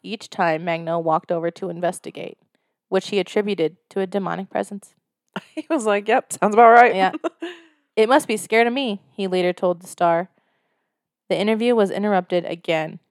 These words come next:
Speaker 1: when
Speaker 2: <gasps>
Speaker 1: Campbell pointed out Venetian blinds swinging in the kitchen, even though there's no current.
Speaker 2: I'm so cold. <laughs>
Speaker 1: Magno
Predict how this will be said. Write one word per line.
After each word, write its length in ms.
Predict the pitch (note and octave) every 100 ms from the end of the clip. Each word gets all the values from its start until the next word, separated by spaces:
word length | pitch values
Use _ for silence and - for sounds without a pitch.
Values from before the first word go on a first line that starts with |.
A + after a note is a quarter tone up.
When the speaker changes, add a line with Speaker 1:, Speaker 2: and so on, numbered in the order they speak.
| -
Speaker 1:
when 220 | F#3+ F#3
Speaker 2:
<gasps> 100 | -
Speaker 1:
Campbell 300 | F#3+ F#3+ F#3
pointed 340 | - F#3+ F#3+
out 300 | F3 E3 - _ _ -
Venetian 520 | F#3+ F#3 F#3+ - G#3
blinds 720 | F3+ E3+ E3 E3 G3 - - - -
swinging 680 | - G3 F#3+ F#3+ E3 E3 _ _
in 140 | G3
the 80 | F3+
kitchen, 540 | - F#3 F3 - F#3+ - _
even 220 | G#3 F#3
though 100 | F3
there's 240 | E3+ E3+ F3+
no 300 | E3 D#3 -
current. 420 | - F#3 - - _ _ _ _ _ _ _
Speaker 2:
I'm 240 | F#3 G#3 G#3+
so 400 | - - C#3+ B2+
cold. 480 | - - - - - - _ -
<laughs> 120 | - _ _ _ _
Speaker 1:
Magno 560 | G#3+ G3+ G#3 A3+ C4